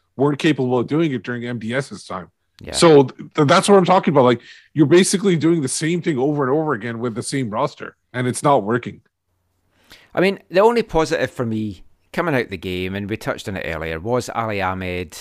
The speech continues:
Speaker 2: making his debut. We'll talk a little bit more about him in part four, 'cause I, I got a chance to chat to him today after the W F C two game. But I, I wanna try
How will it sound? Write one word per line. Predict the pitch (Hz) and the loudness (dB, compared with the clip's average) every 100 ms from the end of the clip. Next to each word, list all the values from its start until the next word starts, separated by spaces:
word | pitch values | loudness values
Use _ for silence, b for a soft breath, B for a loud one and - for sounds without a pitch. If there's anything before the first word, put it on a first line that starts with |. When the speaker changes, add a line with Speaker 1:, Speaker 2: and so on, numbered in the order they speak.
| - _ | -20 _
Speaker 2:
making | 110 120 120 | -6 -6 -6
his | 98 | -8
debut. | - 101 95 95 98 95 92 104 | -8 -8 -8 -6 -6 -6 -10 -4
We'll | 135 | -4
talk | 135 - 170 | -2 -2 -2
a | 156 | 0
little | 143 123 | 0 0
bit | 135 | -2
more | 120 120 | -2 -4
about | 110 110 95 | -4 -4 -6
him | 104 | -8
in | 98 | -10
part | - 101 98 | -4 -2 -2
four, | - 113 107 104 | -6 -8 -6 -6
'cause | - 104 | -8 -6
I, | 107 104 | -4 -4
I | - | -6
got | 104 117 | -6 -8
a | 69 | -8
chance | - 107 92 | -8 -10 -8
to | 107 | -10
chat | 101 - 120 113 | -10 -6 -4 -4
to | - | -6
him | 110 107 | -10 -10
today | - 107 110 | -8 -6 -2
after | 101 98 - | -2 -4 -8
the | 98 101 98 | -8 -6 -6
W | - 107 101 | -8 -8 -6
F | 98 | -6
C | - - 101 | -8 -12 -12
two | - 131 | -4 -4
game. | 113 95 80 82 b b b b b b b | -2 -4 -4 -8 b b b b b b b
But | - 160 - _ - | 4 4 2 _ -4
I, | 165 | -2
I | - | 0
wanna | 170 226 226 | 2 2 -2
try | - - 160 165 170 165 | -6 -4 0 2 0 -2